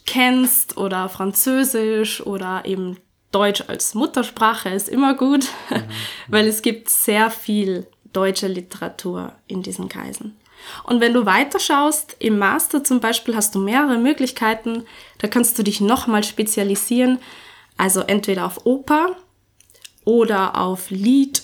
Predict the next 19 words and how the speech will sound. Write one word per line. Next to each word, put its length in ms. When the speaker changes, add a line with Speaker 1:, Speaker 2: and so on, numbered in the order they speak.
Speaker 1:
und 180
Oratorium, 760
also 160
alle 240
geistlichen 800
Werke. 400
Oder 320
du 120
kannst 420
sogar 320
beides 420
gemeinsam 640
studieren, 560
das 180
nennt 240
sich 220
dann 320
der 100
Master 800